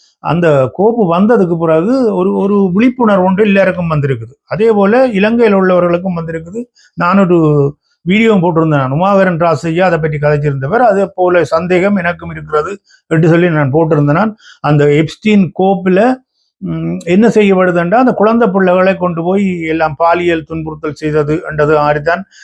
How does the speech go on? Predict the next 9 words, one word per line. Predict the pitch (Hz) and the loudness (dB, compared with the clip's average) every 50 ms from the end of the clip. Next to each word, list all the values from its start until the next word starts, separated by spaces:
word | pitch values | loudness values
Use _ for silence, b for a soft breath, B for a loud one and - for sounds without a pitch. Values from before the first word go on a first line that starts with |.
| B B | B B
நிறைய | - 175 180 220 220 202 165 | -2 0 2 2 2 2 2
வருகிறது. | 156 156 151 147 143 139 170 226 254 247 | 2 0 0 0 0 0 0 0 0 -2
அப்ப | 190 165 170 220 233 233 202 - | -2 -2 -2 -2 -2 -2 -2 -2
அவ்வளவு | 143 160 190 233 254 254 233 214 226 226 208 196 175 165 160 156 143 | -2 0 0 2 2 2 2 2 2 2 2 2 2 2 0 -2 -2
பிள்ளைகளும் | - 175 185 202 208 196 208 202 226 | -4 -2 0 2 2 2 2 2 0
எங்க | 240 226 220 220 233 | 0 0 0 0 0
இருந்து | 214 202 190 180 180 175 | 0 0 0 0 -2 -2
வந்ததுன்னு | 175 170 175 175 170 | -2 -2 -4 -4 -4
சொன்னால், | 160 170 170 170 180 220 254 | -6 -12 -10 -8 -6 -8 -8